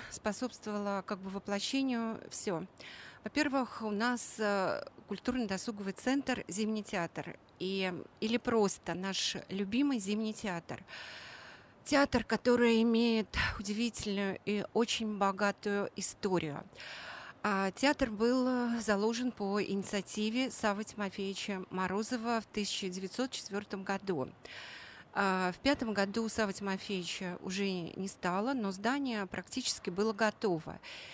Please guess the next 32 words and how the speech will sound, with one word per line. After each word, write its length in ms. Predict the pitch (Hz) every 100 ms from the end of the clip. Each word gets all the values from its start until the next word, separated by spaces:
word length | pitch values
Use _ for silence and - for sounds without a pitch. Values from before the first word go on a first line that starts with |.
| - - -
И 80 | 202
вот 480 | 214 254 - - -
долгих 800 | 185 180 240 214 180 180 170 - 190 - -
семь 340 | - 220 196
лет 240 | 196 180 - -
здание 480 | - 208 196 180 175
стояло 640 | - 180 196 185 170 175 -
неудел, 580 | 190 190 165 208 262
там 220 | 285 208 196
хотели 560 | 196 - 185 175 175 - - - - -
сделать 380 | 190 202 190 -
то 100 | 262
ли, 140 | 269 226
м, 560 | 202 185 175 90 90
склад, 540 | - - 196 214 240 - -
то 100 | 254
ли 100 | 220
училище. 840 | 185 - - 208 208 202 - 196 180
В 80 |
общем, 720 | 190 - 208 196 131 104 104 202
долго 320 | 233 180 180
было 400 | 185 190 175 165
много 360 | 202 220 185 196
предположений, 640 | 196 - 202 240 302 240
что 280 | - 233 233
же, 160 | 220
э, 640 | 226 214 202 147 - 95 117
в 120 | 190
этом 220 | 214 214
здании 320 | - 226 220
сделать. 560 | 214 - 208 151 113 - - - - - -
Но 680 | 208 220 220 220 208 170